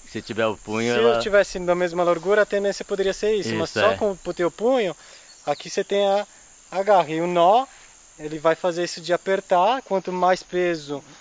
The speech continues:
Speaker 2: mais
Speaker 1: Mas
Speaker 2: ele aperta.
Speaker 1: apertar, é.
Speaker 2: E
Speaker 1: Entendi já.
Speaker 2: e aí?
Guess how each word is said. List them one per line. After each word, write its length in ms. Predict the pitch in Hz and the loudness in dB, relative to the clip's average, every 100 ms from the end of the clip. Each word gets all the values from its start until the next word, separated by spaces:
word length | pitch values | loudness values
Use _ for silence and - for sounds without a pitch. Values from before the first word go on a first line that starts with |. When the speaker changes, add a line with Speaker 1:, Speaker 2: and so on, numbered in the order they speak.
| - | -16
Speaker 2:
mais 360 | 139 156 170 170 | -4 2 2 2
Speaker 1:
Mas 100 | 170 | 0
Speaker 2:
ele 100 | 170 | 0
aperta. 280 | - 185 196 214 117 127 | 2 2 2 2 2 0
Speaker 1:
apertar, 100 | 113 | -2
é. 240 | 104 92 92 - - - - - - 151 | -4 -4 -10 -20 -20 -20 -20 -20 -20 -18
Speaker 2:
E 420 | 156 165 165 160 104 | -14 -10 -8 -8 -6
Speaker 1:
Entendi 460 | 143 117 85 82 73 | -4 -4 -6 -12 -10
já. 140 | 78 78 156 | -10 -10 -14
Speaker 2:
e 60 | 170 | -14
aí? 220 | 165 | -12